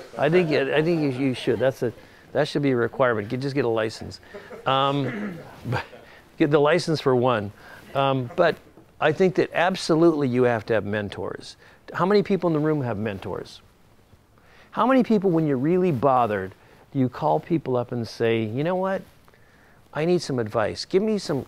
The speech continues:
give me some cold, hard advice." But I mean, what you have to do is listen, not to defend what you're saying. "The reason why I did this is because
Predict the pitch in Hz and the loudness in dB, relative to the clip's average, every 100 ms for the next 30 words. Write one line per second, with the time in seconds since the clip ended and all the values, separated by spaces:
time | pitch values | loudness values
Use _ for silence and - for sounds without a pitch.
0 | 131 202 233 233 - 135 - - 165 165 | -2 -2 0 -2 -2 -4 -4 -2 2 2
1 | 156 - - 135 143 113 101 113 98 - | 0 -4 -2 0 2 0 -4 -4 -4 -6
2 | - - - - - 143 165 170 190 196 | -12 -14 -20 -20 -14 0 2 4 4 4
3 | 175 - 165 170 180 185 185 - 156 170 | 2 -2 -2 2 2 2 0 -2 0 2
4 | 160 139 117 127 135 180 180 127 113 107 | 2 0 -2 0 4 4 2 -2 -2 -4
5 | 104 - - - - 139 180 - 143 131 | -8 -16 -20 -18 -4 -2 -2 -4 -4 -4
6 | - 123 92 - - 127 120 110 - 107 | 0 -2 -2 -10 -8 -4 -2 -4 -6 -8
7 | 92 95 - - 127 190 214 202 170 156 | -8 -12 -18 -4 0 2 2 2 0 0
8 | 139 151 131 131 - 123 117 110 - 117 | 0 0 0 -2 -2 -2 -2 -6 -12 -14
9 | - 113 110 101 | -4 -2 -2 -6